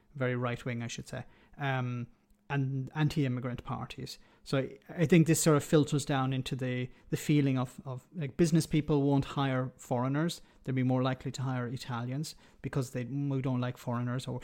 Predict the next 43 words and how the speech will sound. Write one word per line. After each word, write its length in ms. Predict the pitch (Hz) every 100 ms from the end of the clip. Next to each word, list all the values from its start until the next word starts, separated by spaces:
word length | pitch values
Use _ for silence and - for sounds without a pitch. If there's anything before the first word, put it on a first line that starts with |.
| - -
or 80 |
we 80 | 147
don't 240 | 160 190 -
believe, 580 | 156 151 156 185 - - _ _ _ _ -
like, 160 | 151 -
for 160 | -
example, 420 | 156 151 151 160 135
there's 120 | 135
a 80 | 139
lot 160 | 139
of 120 | 135
people 380 | - 139 - 135
who, 200 | 120 135 -
very 280 | 156 170 156
highly 260 | 156 147
skilled 320 | 143 - 135
people 200 | - 139
who 60 | 131
come 200 | 139 131
from 240 | - 127
Romania 600 | 123 127 135 139 139 139 117
or 240 | 120 117 - - _ -
Albania, 560 | 120 139 135 131 127 - - _ -
and 380 | 143 135 127 - - _ _ 151
they're, 380 | 139 151 143 160
they're 280 | 151 151
already 400 | 156 156 156 147
categorized 800 | 135 147 139 135 143 135 131 131
as, 180 | 135 120
"Oh, 60 | 165
well, 180 | 143 139
your, 220 | 147 151
your 260 | 170 170 160
job 280 | 151 139
is 120 | 139 131
to 120 | 143
do 140 | 131
cleaning," 560 | 127 151 139 127 123 -
or 140 | 139 135
"Your 160 | 147
job 260 | 147 139 131
is 140 | 131
to, 300 | - 139 127